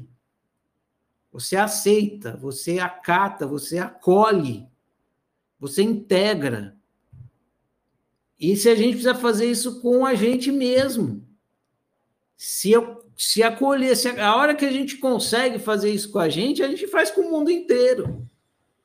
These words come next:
Agora, se a gente não consegue nem aceitar as nossas emoções, como é que, que a gente vai aceitar as emoções dos outros, os valores dos outros? Não vai nunca.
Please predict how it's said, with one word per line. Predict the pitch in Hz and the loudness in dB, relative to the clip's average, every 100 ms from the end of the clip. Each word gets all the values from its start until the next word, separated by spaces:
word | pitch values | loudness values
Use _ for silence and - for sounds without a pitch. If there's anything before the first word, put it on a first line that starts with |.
| _ _ _ _ _ _ _ _ _ _ _ _ _ _ _ _ _ _ _ _ _ _ _ _ _ _ _ _ _ _ _ _ | _ _ _ _ _ _ _ _ _ _ _ _ _ _ _ _ _ _ _ _ _ _ _ _ _ _ _ _ _ _ _ _
Agora, | 165 185 175 160 160 | -2 4 4 4 2
se | 180 | 0
a | 196 | 2
gente | 196 208 220 | 2 0 -2
não | 208 | -2
consegue | 220 208 208 196 190 | -2 0 0 0 0
nem | 202 269 | 0 0
aceitar | 262 233 226 - 196 190 185 | 0 2 0 2 4 4 4
as | 151 | 2
nossas | 170 220 - - 240 196 | 2 4 4 2 0 2
emoções, | 208 196 180 - 247 302 | 2 4 2 2 -2 -2
como | 302 294 | -2 -4
é | 330 | -4
que, | 359 381 - - - - - - | 0 -2 -2 -14 -18 -20 -12 -2
que | |
a | 233 | 0
gente | 233 240 | 0 -2
vai | 214 233 220 | 2 4 2
aceitar | 214 214 208 214 208 196 | 2 0 0 2 2 2
as | 175 | 2
emoções | 196 196 - 202 190 | 0 0 -2 -2 -2
dos | 180 170 | -2 4
outros, | 196 269 277 - 185 | 6 6 4 0 -6
os | 165 | 0
valores | 190 196 196 180 | 2 4 4 4
dos | 160 156 | -2 0
outros? | 220 269 - 180 170 202 202 | 2 2 0 -8 -8 -8 -6
Não | 277 | -8
vai | 349 285 277 | -4 -2 -2
nunca. | 254 226 262 247 131 | -2 -4 -4 -8 -20